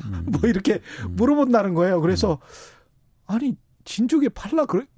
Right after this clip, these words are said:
Speaker 2: 그랬던 것 같은데." <laughs> 뭐 이렇게. 근데
Speaker 1: 음.
Speaker 2: 지금 안 팔리나 봐요, 진짜로.
Speaker 1: 그쵸, 그쵸.
Speaker 2: 예.
Speaker 1: 왜냐면
Speaker 2: 예.
Speaker 1: 뭐 대출 규제도 되지 않을 뿐더러
Speaker 2: 음.
Speaker 1: 청취자분들이나 최 기자님이나 지금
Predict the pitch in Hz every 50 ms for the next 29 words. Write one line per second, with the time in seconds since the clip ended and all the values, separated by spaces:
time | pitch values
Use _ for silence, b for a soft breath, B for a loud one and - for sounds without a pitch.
0 | _ - - 190 226 240 - _ _ _ _ _ _ _ _ _ _ _ - -
1 | 254 220 254 220 170 160 - - 294 220 202 - - - 247 - - - 233 214
2 | - - 226 - 240 220 170 B B B B B B - 233 - 269 - - 240
3 | 247 151 107 113 131 135 - - 277 294 302 277 262 240 214 190 160 147 156 165
4 | 165 156 135 135 123 123 123 120 113 110 - - 143 139 - 131 120 113 90 82
5 | 78 76 78 - - 98 - 165 151 147 143 127 117 107 101 98 92 92 95 101
6 | 104 101 98 98 101 98 92 90 - 185 156 143 127 110 101 101 98 - _ _
7 | - - 90 - - 104 - - 156 165 156 156 139 139 127 110 110 101 - 90
8 | 85 82 107 104 101 95 82 67 62 - - - 82 87 98 110 113 - 120 101
9 | 80 82 71 78 87 95 95 - 180 165 151 139 117 107 95 B B B B B
10 | B - 175 175 - - - 190 190 175 180 170 170 170 165 156 151 151 151 143
11 | 135 - - 180 185 185 190 190 175 165 156 151 143 131 120 107 - 113 110 120
12 | 131 127 113 92